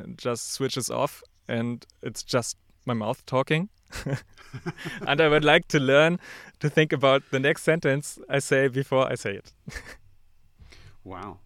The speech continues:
Speaker 2: Okay. I, I would never have, th-, <laughs> have thought that was the case, because you're, you're, you, you're very lucid. You're, you're very logical in your argumentation and very natural. So, you know, w-, when you, when you communicate, then you, you clearly follow a certain line.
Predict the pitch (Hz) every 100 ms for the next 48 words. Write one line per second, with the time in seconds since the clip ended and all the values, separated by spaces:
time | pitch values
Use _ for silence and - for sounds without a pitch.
0 | _ 95 90 95 95 - 120 - 147 139
1 | 120 151 151 120 104 - 95 - - 135
2 | - 147 - 120 87 101 98 117 101 82
3 | - - 104 85 110 110 104 101 - -
4 | - - 101 104 - 107 - 101 110 98
5 | 107 101 110 120 - 151 151 _ - 101
6 | 101 101 101 98 80 98 98 104 98 95
7 | 90 - 131 120 107 104 101 101 104 98
8 | 117 120 - - 107 98 107 104 107 -
9 | 101 - _ - 92 85 85 - - 95
10 | 87 - - - - 92 90 90 85 78
11 | - _ 90 82 - 85 104 95 90 92
12 | - - _ 87 82 85 85 - 85 _
13 | - 110 107 98 - 98 95 - - 98
14 | - 85 90